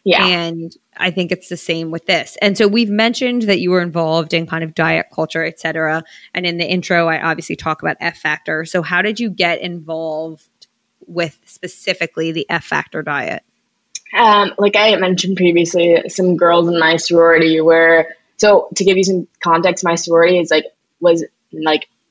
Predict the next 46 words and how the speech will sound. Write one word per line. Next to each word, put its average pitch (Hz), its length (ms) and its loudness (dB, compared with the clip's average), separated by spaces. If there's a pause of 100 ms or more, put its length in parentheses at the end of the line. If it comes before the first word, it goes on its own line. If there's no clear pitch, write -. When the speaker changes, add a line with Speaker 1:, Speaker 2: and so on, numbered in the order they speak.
(160)
Speaker 1:
I 156 100 4
guess - 240 0
I 170 80 0
should 175 200 -4
say, 131 120 2
like, 95 140 0
sixty - 460 0
percent, 170 460 2
like, 156 180 0
New 156 120 4
York 143 220 4
City. - 380 -2 (380)
Um, 156 400 4
Speaker 2:
Okay. - 200 -4 (140)
<laughs> 233 80 4
Speaker 1:
and 160 380 2
the 165 180 4
other 165 220 4
half 156 340 4
was 160 180 0
either 156 200 2
international 180 840 0
or 160 120 2
it 156 40 2
was 151 200 -2
from, 151 380 -2
like, 120 220 -6 (220)
L 165 180 4
A 143 120 2
or 147 100 -2
San - 220 -10
Francisco. 160 600 0
And 185 80 -2
so 170 80 0
I 165 120 4
was, 170 120 2
like, 165 180 2
literally 170 320 6
one 151 320 0
of 147 180 -4
maybe, 156 340 0
like, 151 280 0 (400)
two 165 200 4
or 143 120 6
three 160 480 4
Midwesterners 180 1000 2